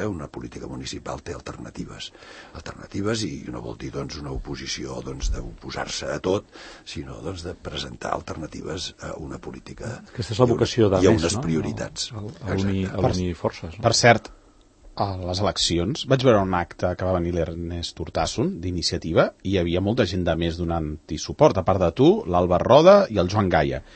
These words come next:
Speaker 1: És que
Speaker 3: Al final, més amb qui anava? Perquè, clar, jo veig aquell vídeo i veig els suports i dic, em sembla que hi ha més gent de més donant suport a Iniciativa que no pas a Esquerra.
Speaker 1: De-
Speaker 3: És una pregunta que et volia fer, però
Speaker 1: Sí.
Speaker 3: abans, però vaja,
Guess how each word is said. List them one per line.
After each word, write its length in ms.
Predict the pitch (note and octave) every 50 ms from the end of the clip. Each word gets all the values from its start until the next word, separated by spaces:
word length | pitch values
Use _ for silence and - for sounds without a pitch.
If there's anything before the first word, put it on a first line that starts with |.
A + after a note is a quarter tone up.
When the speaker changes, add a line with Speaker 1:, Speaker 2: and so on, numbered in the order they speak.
| - - -
Speaker 1:
És 80 | -
que 80 | - - -
Speaker 3:
Al 20 | -
final, 460 | F#2+ G#2 B2 A#2+ C3 D#3 F3+ G#3 G#3 - _ - - _ -
més 320 | - A2 A2 B2+ D#3 F#3+ F#3+
amb 160 | F#3+ D#3+ C3+
qui 80 | - D#3+
anava? 380 | C#3+ A2+ G2 G2 F#2 F2 - - _ _ - -
Perquè, 160 | G#2+ - A#2+
clar, 140 | A2 D#3+ E3
jo 80 | C3+ A#2
veig 140 | B2 A#2+ C#3+
aquell 160 | B2+ C3+ B2+
vídeo 240 | B2+ D#3 E3+ C#3 B2+
i 60 | A2
veig 140 | A2+ A2+ A#2 C#3+
els 80 | D#3 - -
suports 460 | C3 A#2 C#3+ D#3+ F#3+ A#3 - - - - -
i 60 | C3+ B2+
dic, 220 | B2+ B2+ - - - -
em 60 | A2+ A#2+
sembla 160 | - D#3 E3+
que 60 | E3+
hi 40 | F3 F3
ha 20 |
més 140 | E3+ E3+ D3
gent 140 | C#3 B2+ B2+
de 60 | C3+ C#3
més 220 | D3 C#3 A2 G2 - - - - - - -
donant 220 | - C3 C#3 D3 D3
suport 300 | - D3+ B2 B2+ B2+ A#2
a 40 | B2 A#2+
Iniciativa 420 | A#2+ A2+ - C3 C3 D#3 F3+ F#3+
que 80 | D#3 C#3+
no 60 | C3
pas 140 | B2 B2 B2
a 0 |
Esquerra. 460 | A2+ - - - F#2 E2 E2+ E2+ - - - -
Speaker 1:
De- 140 | F2+ E2+
Speaker 3:
És 80 | - -
una 80 | D3 C#3+
pregunta 220 | E3 E3 E3 D#3+ D#3
que 60 | D#3
et 20 | C3+ D3
volia 160 | D3 C#3+ D#3
fer, 140 | - D#3+ F3
però 160 | F3 D3 C3 B2 B2 A#2 A2+ A2 A2 A2 G#2+ G#2+
Speaker 1:
Sí. 60 | G2
Speaker 3:
abans, 320 | G#2 A#2 C3+ D3 F#3 F#3 - -
però 140 | - B2 A2+
vaja, 240 | B2+ C#3 B2+ G#2+